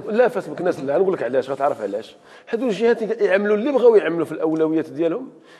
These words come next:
إلا جهة ما وضعاتش في الأولوية ديالها بأن خصها مركز استشفائي جامعي في الجهة، أنا بالنسبة لي داك البرنامج ديالها غير ما، ما عنده حتى شي معنى،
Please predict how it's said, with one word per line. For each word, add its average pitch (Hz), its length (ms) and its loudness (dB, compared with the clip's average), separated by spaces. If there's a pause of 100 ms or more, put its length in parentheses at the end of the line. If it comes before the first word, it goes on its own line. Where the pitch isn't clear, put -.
(160)
إلا 233 260 -2
جهة 175 340 4
ما 196 140 6
وضعاتش 190 440 4
في - 60 -12
الأولوية 240 520 -4
ديالها 151 380 2
بأن 185 380 -2
خصها - 320 -4
مركز 170 380 -6
استشفائي 175 640 -4
جامعي 165 480 2
في 135 60 -12
الجهة، 208 460 0 (480)
أنا 480 120 10
بالنسبة 269 280 -2
لي 262 100 -2
داك 233 140 -2
البرنامج 214 460 2
ديالها 196 320 2
غير 214 300 0
ما، 202 200 -4
ما 269 140 -6
عنده 196 240 -6
حتى 226 160 -4
شي 233 140 -4
معنى، 120 280 -4